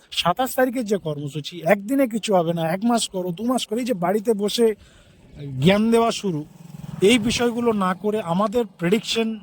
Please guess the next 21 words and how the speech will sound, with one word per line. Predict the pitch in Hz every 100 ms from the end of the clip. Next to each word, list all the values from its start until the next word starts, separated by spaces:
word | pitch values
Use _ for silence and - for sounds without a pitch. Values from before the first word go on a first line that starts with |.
| -
আমাদের | 151 151 156
সাজেশন, | - 147 190 214 220 214
আমাদের, | 180 143 151 156 147 - _ _ - - - - _
আহ, | 135 131 127 120 117 135 - - _ - _ _ _ _ _ -
বিভিন্ন | 220 277 302 269
বা-, | 202 180 - - -
যারা | 147 196 190 170 - _
অন্যান্য | 175 214 208 208
রাজ্যের | 202 165 160 240 208
যারা | 220 208
সংগঠনের | 196 190 175 175 160
নেতা | 143 151
রয়েছেন, | 139 151 143 117 - - -
আমরা | 170 220
তাদের | 170 160
সাথেও | 220 226 240
এই | 226
বিষয় | 196 185
নিয়ে | 185 180
কথা | 165 175
বলেছি। | 147 139 131 110